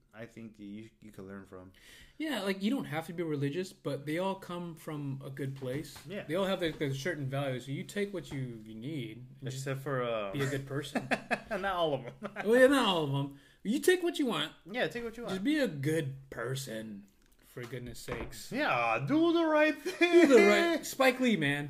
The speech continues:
Speaker 2: Spike Lee. Do the right thing.
Speaker 1: I know you were talking about something earlier, and I forgot exactly what you said, but it was a great quote. Oh,
Speaker 2: Uh,
Speaker 1: about voting.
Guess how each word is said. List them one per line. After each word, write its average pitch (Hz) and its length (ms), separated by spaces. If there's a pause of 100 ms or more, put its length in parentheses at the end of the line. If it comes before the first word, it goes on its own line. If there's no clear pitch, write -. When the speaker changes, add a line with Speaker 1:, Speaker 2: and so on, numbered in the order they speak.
(140)
Speaker 2:
Spike - 400
Lee. 131 300 (340)
Do 208 140
the 175 100
right 135 220
thing. 113 260 (800)
Speaker 1:
I 180 60
know 262 100
you 285 160
were 240 60
talking 220 260
about 190 220
something 165 420
earlier, 143 300
and 110 160
I 120 80
forgot 147 380
exactly 127 580
what 127 280
you 120 100
said, 107 420
but 104 100
it 127 100
was 151 120
a 120 60
great 131 320 (120)
quote. 123 320 (720)
Oh, 156 340
Speaker 2:
Uh, 127 100
Speaker 1:
about 143 280
voting. 123 420